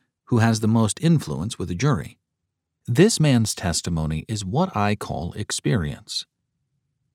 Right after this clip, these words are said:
One of the greatest hindrances to the progress of the gospel today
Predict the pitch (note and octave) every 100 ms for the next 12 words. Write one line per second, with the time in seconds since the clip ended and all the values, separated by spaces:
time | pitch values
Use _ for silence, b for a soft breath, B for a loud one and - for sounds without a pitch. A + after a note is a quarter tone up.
0 | _ G2+ D#3 A#3 F3 A#2+ G2 F#2 A#2 A#2+
1 | - A2 F2 E2 D2+ E2+ G2+ G#2 - D3+
2 | E3 E3 C3+ B2 G#2+ G2 F2+ - F2+ D#2+
3 | - D2+ D2+ D#2+